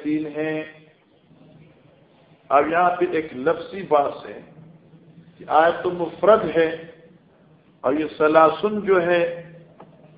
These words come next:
یہ جمع ہے، اور آیت یہ مبتدا ہے اور ثلاث اس کی خبر ہے، تو موافقت بین المبتدا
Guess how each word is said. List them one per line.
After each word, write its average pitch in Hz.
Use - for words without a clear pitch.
یہ 143
جمع 143
ہے، 156
اور 139
آیت 214
یہ 156
مبتدا 185
ہے 180
اور 156
ثلاث 180
اس -
کی 160
خبر 151
ہے، 147
تو 135
موافقت 165
بین 170
المبتدا 160